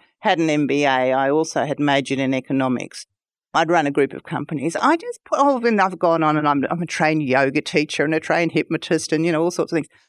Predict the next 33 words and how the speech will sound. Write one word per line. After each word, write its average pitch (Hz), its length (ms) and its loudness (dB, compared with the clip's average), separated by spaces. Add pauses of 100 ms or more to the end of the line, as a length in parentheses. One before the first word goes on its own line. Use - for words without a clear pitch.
(140)
I 359 60 4
just 392 140 0
put 285 140 2
it - 20 6
all 180 80 2
together. 196 380 -2 (440)
And 240 100 4
I 247 120 4
thought, 247 280 0
"Let's - 220 0
see 415 100 -6
what 349 140 2
works." - 580 0 (180)
And 196 100 2
I 185 60 4
tried, 160 300 0
"Something. 262 240 0
If 170 60 -2
it - 80 -2
worked, 156 260 2
I 139 60 2
did 143 180 0
it 143 80 -6
again. 160 280 2
If 277 100 0
it - 80 -8
didn't 151 220 2
work, 170 200 4
I 135 60 4
didn't 151 260 2
do 139 140 2
it 139 80 0
again." 151 340 0